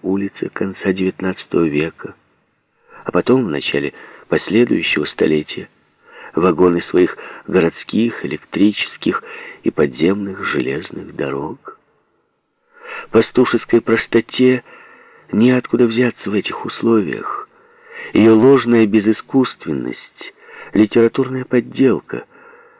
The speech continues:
неестественное манерничание, явление книжного порядка, занесённое не из деревни,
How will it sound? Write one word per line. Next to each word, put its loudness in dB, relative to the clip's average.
неестественное 2
манерничание, -2
явление 4
книжного -4
порядка, -2
занесённое 0
не 2
из -6
деревни, 2